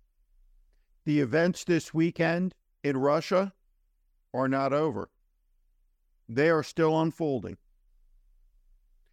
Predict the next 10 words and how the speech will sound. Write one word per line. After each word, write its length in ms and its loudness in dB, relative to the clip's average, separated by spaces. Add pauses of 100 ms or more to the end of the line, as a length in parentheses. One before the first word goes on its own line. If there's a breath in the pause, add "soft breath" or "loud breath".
(440)
If 160 0
Vladimir 560 4
Putin 420 0
falls, 720 0 (1300)
there 220 4
is 280 0 (240)
not 260 2
just 260 0
a 60 -4
possibility 1080 -4